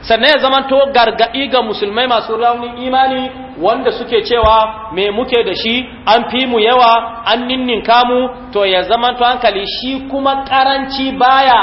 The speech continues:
yawa ba shi bane yake bada nasara. "Kam min fi'atin qalilatin ghalabat fi'atan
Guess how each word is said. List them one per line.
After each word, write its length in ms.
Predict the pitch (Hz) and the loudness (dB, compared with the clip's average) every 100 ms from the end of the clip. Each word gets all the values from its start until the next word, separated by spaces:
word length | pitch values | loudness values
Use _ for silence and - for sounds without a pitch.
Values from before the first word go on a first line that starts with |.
| - - - - | 0 -8 -14 -18
yawa 420 | 151 202 277 277 247 | -4 2 4 6 6
ba 140 | 202 | 4
shi 160 | 185 240 | 2 -2
bane 220 | 247 247 | -2 0
yake 280 | 214 214 202 | -2 -4 -4
bada 280 | 185 190 165 | -2 -2 -2
nasara. 500 | 156 160 147 147 - | -6 -4 -4 -6 -4
"Kam 180 | 220 247 | -2 -2
min 140 | 240 - | -4 -4
fi'atin 560 | 233 240 240 262 311 - - - - - | -2 0 0 -2 -2 -6 -14 -18 -18 -6
qalilatin 680 | - 196 233 254 240 220 208 | 0 0 2 2 2 0 0
ghalabat 480 | 190 240 233 220 - | 2 4 4 2 0
fi'atan 460 | 214 226 247 254 | 0 0 4 2